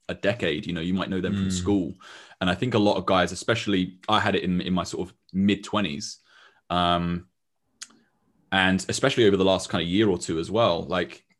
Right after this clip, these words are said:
Speaker 1: when you experience and really start, 'cause you see, you see so many men, like, so many men our age, they go through and they're like, suddenly you see one of them started taking up, yeah, like, nature walks. One of them started out of nowhere taking up paddleboarding or mountaineering,
Speaker 2: Mm.
Speaker 1: or,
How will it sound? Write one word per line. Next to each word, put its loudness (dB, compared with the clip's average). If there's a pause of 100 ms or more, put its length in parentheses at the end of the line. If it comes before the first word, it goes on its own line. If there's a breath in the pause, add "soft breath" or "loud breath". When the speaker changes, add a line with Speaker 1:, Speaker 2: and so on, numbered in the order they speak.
(380)
Speaker 1:
when -2
you 0
experience -2
and -2 (140)
really 4
start, 0
'cause -10
you -4
see, -6
you -2
see -6
so 0
many 2
men, -2
like, -2
so -2
many 2
men 2
our 4
age, 0
they 0
go 0
through 2
and 2
they're 0
like, -2 (840 loud breath)
suddenly 2
you 2
see 0
one 2
of 0
them 2
started 0
taking 0
up, -4
yeah, 2
like, -2 (280)
nature 4
walks. -2
One 2
of 0
them 2
started 0
out 2
of -2
nowhere 4
taking -2
up -4
paddleboarding 2
or -2
mountaineering, 2
Speaker 2:
Mm. 2
Speaker 1:
or, 0